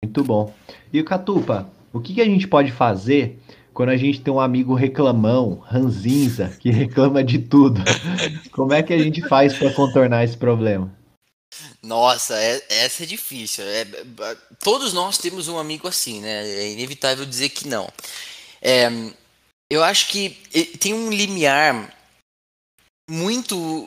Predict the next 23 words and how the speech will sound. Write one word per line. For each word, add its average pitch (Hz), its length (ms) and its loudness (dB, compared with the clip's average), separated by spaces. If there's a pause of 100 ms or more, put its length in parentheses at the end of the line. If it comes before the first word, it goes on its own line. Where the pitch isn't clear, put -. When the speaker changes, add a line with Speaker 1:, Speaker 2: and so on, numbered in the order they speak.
(140)
Speaker 2:
muito, 160 440 -8
o 165 60 0
Bira 240 320 2
já 208 160 0
deu 143 560 -2
aí 170 100 4
uma 165 100 -2
explicação 156 440 -4
excelente, 151 520 -2
mas, 139 480 -2 (680)
é, - 180 -6 (1400)
a 143 80 -10 (120)
grande 220 280 0
pergunta 156 440 -2
pra 123 140 -6
mim 120 400 -10 (200)
é 120 240 2 (220)
como 233 500 0 (440)
viajar 139 1120 -2
sem 214 300 0
engolir 202 680 -2
muito 208 400 -4
sapo 156 720 0